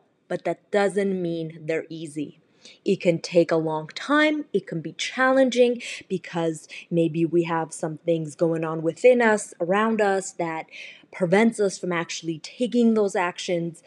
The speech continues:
but it's really simple. So here we go. The three steps that you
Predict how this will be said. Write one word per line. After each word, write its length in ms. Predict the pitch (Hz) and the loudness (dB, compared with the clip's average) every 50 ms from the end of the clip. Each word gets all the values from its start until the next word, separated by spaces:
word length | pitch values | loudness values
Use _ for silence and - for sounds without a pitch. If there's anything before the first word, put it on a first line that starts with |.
| - - - - | -20 -20 -16 -12
but 440 | 170 160 147 - 202 185 185 185 - | -10 -2 2 4 4 6 4 2 0
it's 240 | - 180 160 - - | -4 -4 -4 -6 -12
really 400 | 156 151 170 170 160 160 156 160 | -6 -2 -2 -2 -2 -2 -8 -10
simple. 580 | 147 - - 151 151 165 - - - - - - _ _ - - - - | -14 -14 -14 -14 -12 -12 -10 -10 -10 -10 -12 -16 _ _ -20 -20 -20 -6
So 160 | - - 247 | 2 4 6
here 220 | 226 220 240 277 285 | 8 8 8 6 6
we 100 | 294 262 | 4 -2
go. 220 | 196 170 - - _ _ _ _ | -4 -6 -8 -10 _ _ _ _
The 160 | - 190 180 175 _ _ | -6 -6 -6 -8 _ _
three 480 | - 240 226 254 262 277 311 359 381 _ _ _ | -12 -10 -6 -4 -2 -2 -2 -2 -4 _ _ _
steps 800 | _ - - - - - - 220 190 185 - - - - - - - | _ -20 -20 -20 -16 -10 -6 -4 -4 -4 -6 -10 -14 -20 -20 -18 -14
that 360 | 170 185 175 180 180 - - _ _ _ _ _ _ _ | -10 -8 -8 -8 -8 -10 -12 _ _ _ _ _ _ _
you 640 | - 160 160 180 208 233 247 277 302 330 339 392 392 | -20 -14 -8 -4 -2 -2 0 0 0 0 -2 -2 -4